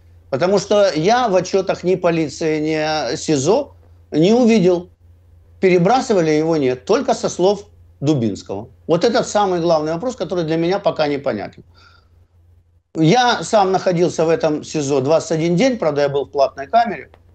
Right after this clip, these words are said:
что рекомендую сделать и Дубинскому, а также рекомендация та, что там есть четырёхместные камеры, надо проситься туда.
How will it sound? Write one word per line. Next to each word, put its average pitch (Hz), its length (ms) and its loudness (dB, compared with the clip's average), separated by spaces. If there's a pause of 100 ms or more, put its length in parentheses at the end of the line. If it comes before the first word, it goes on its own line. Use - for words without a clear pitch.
(300)
что - 180 0
рекомендую 139 580 2
сделать 123 420 0
и 123 540 0 (580)
Дубинскому, 185 760 2 (280)
а 131 120 0
также 165 360 2
рекомендация 156 640 -2
та, 165 160 2
что 156 500 -2 (600)
там 185 180 2
есть 175 220 2
четырёхместные 165 800 0
камеры, 160 360 0
надо 131 220 -4
проситься 123 480 -6
туда. 98 420 -6